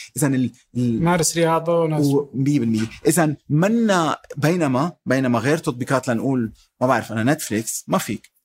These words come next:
Speaker 1: يا عم تستخدم نتفليكس، يا عم تعمل شي تاني. ما فيك بذات الوقت على ال-،
Speaker 2: ما
Speaker 1: على
Speaker 2: تقدر تسوق سيارة وانت تتفرج، آه، نتفليكس.
Speaker 1: صح. وما فيك تكون عم تقرأ إيميل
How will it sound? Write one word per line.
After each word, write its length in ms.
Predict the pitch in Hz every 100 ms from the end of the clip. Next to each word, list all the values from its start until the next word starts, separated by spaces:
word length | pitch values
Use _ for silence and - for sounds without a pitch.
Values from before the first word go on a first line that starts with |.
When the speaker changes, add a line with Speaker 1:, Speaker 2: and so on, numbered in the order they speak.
| -
Speaker 1:
يا 120 | 143
عم 120 | 185
تستخدم 540 | 175 151 170 156 147 147
نتفليكس، 520 | 143 147 160 - - _ -
يا 80 | 151
عم 120 | 165
تعمل 240 | 165 147
شي 100 | -
تاني. 280 | 131 117 104 - _
ما 140 | 156 196
فيك 340 | 202 - 139
بذات 320 | 127 160 170
الوقت 460 | 160 151 120 139 117
على 260 | 120 156
ال-، 260 | 139 127 120 - _
Speaker 2:
ما 80 | 180
Speaker 1:
على 80 | 185
Speaker 2:
تقدر 140 | 180
تسوق 220 | 160 190 156
سيارة 400 | - 175 202 202
وانت 160 | 175
تتفرج، 420 | - 175 170 147
آه، 380 | 156 143 135 135 160
نتفليكس. 500 | 170 151 139 - - - - _
Speaker 1:
صح. 300 | - 92 - - _ -
وما 160 | 127 180
فيك 240 | - -
تكون 480 | 147 - 165 160 143 -
عم 120 | 123 127
تقرأ 300 | 185 147 147
إيميل 600 | 156 156 151 175 160